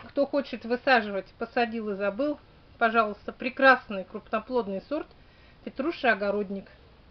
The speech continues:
Если вам нужна какая-то дополнительная информация о других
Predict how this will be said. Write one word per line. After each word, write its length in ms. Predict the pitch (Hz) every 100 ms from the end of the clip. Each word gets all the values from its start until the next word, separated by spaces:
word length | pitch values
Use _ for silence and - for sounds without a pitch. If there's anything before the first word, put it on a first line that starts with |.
| - - - - - - - - - _
Если 300 | 240 320 330
вам 180 | 330 311
нужна 260 | 320 - 302
какая-то 460 | 294 - 285 277
дополнительная 680 | 247 262 277 294 285 247 240
информация 580 | 240 262 285 320 - 254
о 40 |
других 400 | 226 254 311 339